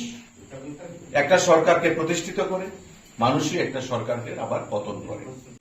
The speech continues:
সাড়ে পঁচিশ হাজারের উপর চাকরি চলে গেছে, আপনারা জানেন। পার্থ চট্টোপাধ্যায়ের বাড়ি থেকে কোটি কোটি টাকা লাল নোট বেরিয়েছিল, আপনারা সেটা জানেন। আজকে আমরা মিলাচ্ছি সেই টাকাগুলো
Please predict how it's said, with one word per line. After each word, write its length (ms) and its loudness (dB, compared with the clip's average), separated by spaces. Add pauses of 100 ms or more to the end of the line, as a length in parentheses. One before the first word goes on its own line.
(500)
সাড়ে 300 6
পঁচিশ 280 0
হাজারের 380 4
উপর 120 0 (120)
চাকরি 340 4
চলে 220 2
গেছে, 260 -2
আপনারা 380 0
জানেন। 240 0 (1500)
পার্থ 220 6 (140)
চট্টোপাধ্যায়ের 640 6
বাড়ি 260 6
থেকে 200 -4 (1600)
কোটি 240 6 (120)
কোটি 220 2
টাকা 240 6 (100)
লাল 160 10 (100)
নোট 200 4
বেরিয়েছিল, 460 -2 (100)
আপনারা 240 -4
সেটা 300 -8
জানেন। 240 -4 (1120)
আজকে 380 4
আমরা 280 8
মিলাচ্ছি 440 2 (400)
সেই 240 0
টাকাগুলো 440 0